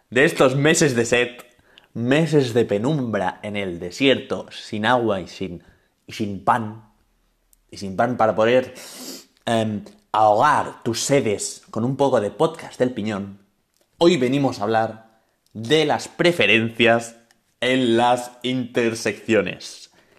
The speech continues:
¿De qué vamos a hablar hoy? Vamos a hablar de las intersecciones sin señalizar, intersecciones señalizadas, intersecciones en vías circulatorias o giratorias,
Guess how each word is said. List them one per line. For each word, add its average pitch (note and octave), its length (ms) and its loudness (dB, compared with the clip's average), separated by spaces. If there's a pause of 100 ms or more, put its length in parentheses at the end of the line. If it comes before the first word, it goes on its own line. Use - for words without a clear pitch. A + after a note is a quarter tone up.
(120)
¿De D#3+ 300 2
qué A#3+ 180 4
vamos G3 380 2
a C3 40 0
hablar A#2+ 280 0
hoy? F#2+ 180 -6 (800)
Vamos F#3+ 200 -2
a G3 40 -2
hablar E3+ 260 -2
de E3 120 0
las D3+ 180 0
intersecciones D3+ 880 0 (260)
sin A3 500 2
señalizar, C3+ 880 0 (760)
intersecciones E3+ 720 2 (240)
señalizadas, E3 1300 0 (600)
intersecciones G#3 760 0 (360)
en F3+ 200 2
vías - 560 0
circulatorias D3+ 960 0
o C3 80 -2
giratorias, A#2 800 0